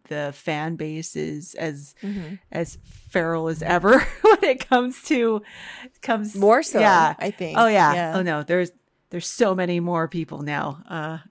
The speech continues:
Speaker 1: super into the show. And it's still, you know, if you look at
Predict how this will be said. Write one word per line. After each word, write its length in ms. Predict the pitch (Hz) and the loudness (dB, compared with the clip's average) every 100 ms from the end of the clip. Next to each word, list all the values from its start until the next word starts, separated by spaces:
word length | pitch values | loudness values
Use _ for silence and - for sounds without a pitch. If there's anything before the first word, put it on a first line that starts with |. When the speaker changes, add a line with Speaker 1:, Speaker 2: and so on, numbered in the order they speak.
| _ | _
Speaker 1:
super 480 | - - 196 185 175 | -18 -8 -8 -4 -4
into 240 | 170 - | -4 -6
the 80 | 165 | -10
show. 460 | - - 156 175 190 | -8 -4 -2 0 0
And 120 | 180 | -2
it's 180 | 175 - | -4 -6
still, 520 | - 180 180 196 190 _ - - - _ - | -6 -4 -2 -4 -6 _ -20 -20 -20 _ -14
you 140 | 190 | -10
know, 160 | 202 170 | -6 -4
if 120 | 175 | -4
you 120 | 185 | -6
look 200 | 180 175 | -6 -6
at 240 | 170 170 | -6 -6